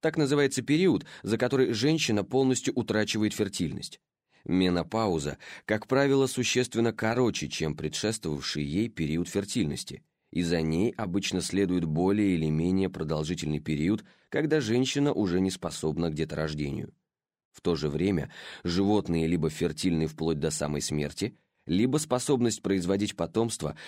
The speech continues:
постепенно ослабевает по мере старения. Теперь давайте сравним нормы сексуального поведения млекопитающих, которые я только что описал, с сексуальным поведением человека. Вот ряд принципов,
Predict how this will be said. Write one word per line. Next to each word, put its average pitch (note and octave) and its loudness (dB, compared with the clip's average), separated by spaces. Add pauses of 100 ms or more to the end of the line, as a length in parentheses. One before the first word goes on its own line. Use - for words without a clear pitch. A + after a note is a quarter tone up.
(120)
постепенно G#2+ 0
ослабевает D#2+ 0
по D#2 -2
мере D2 -2
старения. D2 -4 (540)
Теперь A#2+ 2
давайте A#2+ 2
сравним G#2+ 2
нормы D#2+ 0
сексуального D#2 -2
поведения D2 -2
млекопитающих, D2 -2 (220)
которые D#2 0
я D#2 0
только E2 -2
что - -6
описал, G2+ -2 (320)
с - -6
сексуальным E3 4
поведением F2 2
человека. E2 -2 (440)
Вот G2 2
ряд D#2 -2
принципов, G2 -2